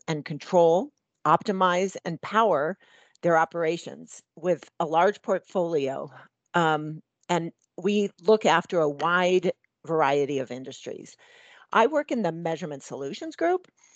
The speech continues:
but I collaborate with a much broader team to understand the best automation and digital solutions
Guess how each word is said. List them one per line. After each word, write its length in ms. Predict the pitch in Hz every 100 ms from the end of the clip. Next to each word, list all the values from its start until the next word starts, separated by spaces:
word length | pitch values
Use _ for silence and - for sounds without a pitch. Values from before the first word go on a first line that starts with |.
| _ _ _
but 380 | 208 196 196 - - _
I 120 | 196 190
collaborate 680 | - 190 220 240 214 180
with 140 | 175 170
a 60 |
much 280 | 165 196 -
broader 380 | 180 165 180 180
team 520 | - - 180 151 151
to 200 | 160 175
understand 800 | 175 196 220 - 170 165 160 165 -
the 80 | 147
best 420 | 156 160 - - - _
automation 640 | 180 165 156 170 202 214 185
and 120 | 156
digital 400 | 165 180 165 151
solutions 800 | - 160 220 - 139 127 165